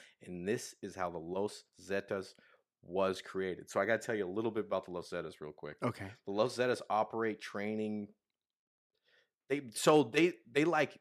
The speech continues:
Speaker 1: th-, he changed everything to now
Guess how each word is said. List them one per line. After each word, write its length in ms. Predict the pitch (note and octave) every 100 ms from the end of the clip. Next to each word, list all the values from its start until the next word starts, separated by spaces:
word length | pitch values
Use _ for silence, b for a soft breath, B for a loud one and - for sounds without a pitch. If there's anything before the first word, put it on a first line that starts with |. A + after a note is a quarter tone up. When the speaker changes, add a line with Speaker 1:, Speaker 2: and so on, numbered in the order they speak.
| A2+
Speaker 1:
th-, 160 | C3+ -
he 180 | - F#3+
changed 440 | - F#3+ E3 A#2+ -
everything 600 | C3 C3+ - C3+ C3 - _ _ -
to 120 | A2+
now 440 | A2 A#2+ C3 C#3+